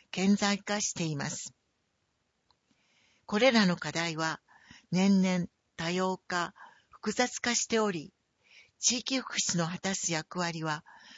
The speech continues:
ますます重要になっております。本会としても、町が掲げる、健やか未来都市三号の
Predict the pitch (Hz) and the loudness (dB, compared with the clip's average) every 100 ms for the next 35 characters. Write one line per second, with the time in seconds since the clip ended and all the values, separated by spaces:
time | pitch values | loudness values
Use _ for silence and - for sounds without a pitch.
0 | - 180 208 185 170 - 165 156 - 165 | -10 -6 -2 0 0 -2 -6 -8 -6 -4
1 | 180 208 240 226 214 226 - 170 151 143 | 0 2 4 6 6 4 0 -4 -4 -4
2 | 147 - - _ - _ _ _ _ _ | -8 -8 -14 _ -20 _ _ _ _ _
3 | _ _ _ _ _ _ _ _ _ _ | _ _ _ _ _ _ _ _ _ _
4 | _ - 285 269 214 175 160 160 - 170 | _ 2 4 4 2 -2 -2 -4 -2 -2
5 | 151 143 - _ _ _ _ _ - 262 | -2 -6 -12 _ _ _ _ _ 2 4
6 | 240 185 175 165 175 165 175 160 143 _ | 4 2 -6 -8 -8 -4 -4 -4 -8 _
7 | _ _ _ _ _ - - 233 262 220 | _ _ _ _ _ -12 -4 0 2 0
8 | - 165 151 165 202 233 240 226 - 226 | -2 -4 -2 2 2 2 -2 -2 0 4
9 | 214 170 151 135 - _ _ 185 180 | 4 4 0 -6 -12 _ _ -2 -2